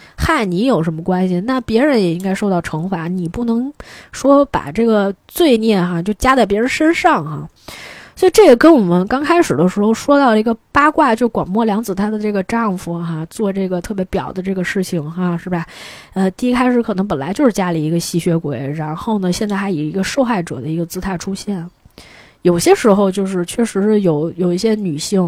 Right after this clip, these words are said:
啊，咱也不说男性女性吧，可能都有这种时候，就是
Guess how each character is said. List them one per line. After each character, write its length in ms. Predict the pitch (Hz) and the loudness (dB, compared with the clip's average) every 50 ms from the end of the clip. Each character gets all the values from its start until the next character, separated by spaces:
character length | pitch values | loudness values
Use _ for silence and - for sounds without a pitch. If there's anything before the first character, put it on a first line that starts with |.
| 147 156 | -2 -6
啊， 160 | 156 147 151 180 180 | -8 -8 -8 -6 -4
咱 160 | - 196 208 | -2 -2 0
也 80 | 226 190 | 0 0
不 120 | 180 208 | -2 -2
说 160 | 208 262 277 269 | 0 0 0 0
男 200 | 233 160 170 233 | 0 0 -2 0
性 160 | - 294 240 | 0 -2 -2
女 140 | 185 156 - | -2 -4 -8
性 180 | 165 - 254 233 | -6 -6 -6 -4
吧， 120 | 202 156 | -4 -4
可 100 | 160 175 | -4 -4
能 80 | 196 220 | -4 -2
都 180 | - 349 381 370 | 2 2 4 6
有 140 | 269 180 160 | 6 4 4
这 120 | 175 180 | 2 0
种 120 | 170 147 | -2 -2
时 160 | 156 - - 151 | -4 -6 -6 -4
候， 140 | 170 175 | -4 -4
就 140 | 175 202 208 | -2 -2 -2
是 80 | 202 | -2